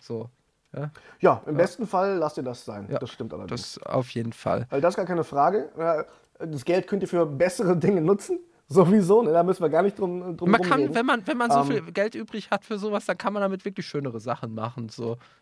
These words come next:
Speaker 1: Wo man da nicht in die Gefahr läuft, dass man dann am, dass am Schluss wirklich eine Sucht entsteht, äh, die einen dann, äh, das Leben kaputt macht.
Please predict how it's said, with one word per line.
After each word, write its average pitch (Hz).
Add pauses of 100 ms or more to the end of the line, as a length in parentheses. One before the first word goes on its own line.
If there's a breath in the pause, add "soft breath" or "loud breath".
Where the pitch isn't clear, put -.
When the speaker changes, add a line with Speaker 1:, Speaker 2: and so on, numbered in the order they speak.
Speaker 1:
Wo 156
man 156
da 160
nicht 185
in 185
die 165
Gefahr 165
läuft, 170
dass 160
man 151
dann 151
am, 147
dass 143
am 147
Schluss 170
wirklich 165
eine 143
Sucht 147
entsteht, 160 (240 soft breath)
äh, 147
die -
einen 135
dann, 131
äh, 123
das 127
Leben 123
kaputt 123
macht. 117